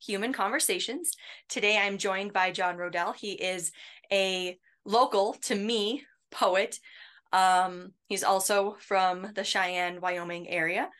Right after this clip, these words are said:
And I don't know if he's from here, but he's at least here now and long-termish. Um,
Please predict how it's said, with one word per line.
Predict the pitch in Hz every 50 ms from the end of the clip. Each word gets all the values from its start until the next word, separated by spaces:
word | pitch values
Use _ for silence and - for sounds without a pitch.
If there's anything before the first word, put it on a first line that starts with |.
| - - - - - - _ -
And | 185 180 175 175 170 170
I | 165 -
don't | 208 240
know | 247 233
if |
he's | 214 208 - -
from | - 208 202 190 190
here, | 208 196 170 156 156 160 -
but | 190 185 190 190
he's | 196 220 220 196 196
at | 202
least | 196 202 202 196 -
here | 226 196 185
now | 170 175 175 170 165 147 143 160 - _ _ _ _ -
and | 185 175 170 175 175 - _ _ _ _
long-termish. | - 175 214 185 185 175 175 175 196 185 170 156 151 160 - - - - - - - - - - _
Um, | 196 196 190 185 180 175 170 170 165 165 175